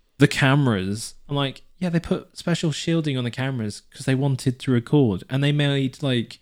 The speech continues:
there were shanty houses that they put together quite quickly 'cause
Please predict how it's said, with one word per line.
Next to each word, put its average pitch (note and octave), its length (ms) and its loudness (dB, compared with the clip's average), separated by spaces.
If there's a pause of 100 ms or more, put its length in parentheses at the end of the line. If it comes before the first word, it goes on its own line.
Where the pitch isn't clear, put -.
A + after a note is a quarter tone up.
(340)
there C#3 100 2
were C#3+ 80 6
shanty D3 420 2
houses G#2 480 -2
that G#2+ 80 -8
they A#2 140 0
put A#2 240 -2
together A#2+ 340 0
quite A2 280 -4
quickly A#2 420 -2
'cause A#2 200 -2